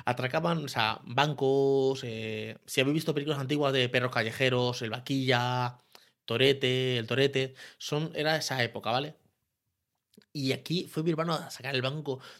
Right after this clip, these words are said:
dinero al banco, mi madre, y dice, "Eh, no, pues no me han podido dar dinero porque han atracado al banco". O sea, pero era que atra-, no es que hicieran nada ya nadie, o sea, "Dame todo el dinero", te daban el dinero y la gente se iba, o sea, no era, no había la, no había la,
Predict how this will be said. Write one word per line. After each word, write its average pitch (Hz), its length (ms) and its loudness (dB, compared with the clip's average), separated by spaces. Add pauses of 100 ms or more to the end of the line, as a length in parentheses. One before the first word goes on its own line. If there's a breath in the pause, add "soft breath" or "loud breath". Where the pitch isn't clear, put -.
dinero 123 180 -2
al 123 60 -6
banco, 165 360 0
mi 139 100 -2
madre, 170 360 0
y - 40 2
dice, 147 320 -2
"Eh, 160 60 -4
no, 170 220 -4
pues 160 100 2
no 202 60 4
me 226 80 6
han 175 80 0
podido 151 180 6
dar 139 160 10
dinero 185 260 6
porque 151 200 4
han 170 60 4
atracado 175 300 4
al 123 60 -2
banco". 165 240 4
O - 640 -10
sea, 127 160 8
pero 117 180 4
era 139 240 6
que 120 80 -6
atra-, 110 160 -8
no 120 160 -6
es - 60 -10
que 147 80 4
hicieran 127 280 2
nada 107 180 2
ya 110 100 -2
nadie, 143 240 0
o 117 40 -8
sea, - 360 -12
"Dame 175 240 2
todo 180 100 4
el 170 60 4
dinero", 120 280 0
te 110 40 -14
daban 120 140 -2
el 127 60 -2
dinero 156 160 -2
y - 20 2
la 160 80 0
gente 147 180 -4
se 135 120 2
iba, 160 140 0
o 117 40 -8
sea, 120 140 0
no 131 120 4
era, 143 420 2 (400 loud breath)
no 147 140 4
había 214 280 6
la, 180 380 4
no 156 180 2
había 196 280 4
la, 143 640 0